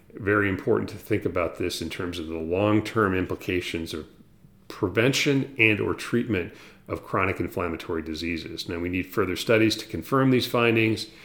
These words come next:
um, to determine the optimal way to combine breathing exercises and cold exposure, especially in people who have pre-existing conditions. Remember,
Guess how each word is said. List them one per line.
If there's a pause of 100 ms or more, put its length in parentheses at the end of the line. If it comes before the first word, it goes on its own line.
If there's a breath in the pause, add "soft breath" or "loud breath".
(260 loud breath)
um,
to
determine
the
optimal
way
to
combine
breathing
exercises
and
cold
exposure,
especially
in
people
who
have
pre-existing
conditions.
Remember,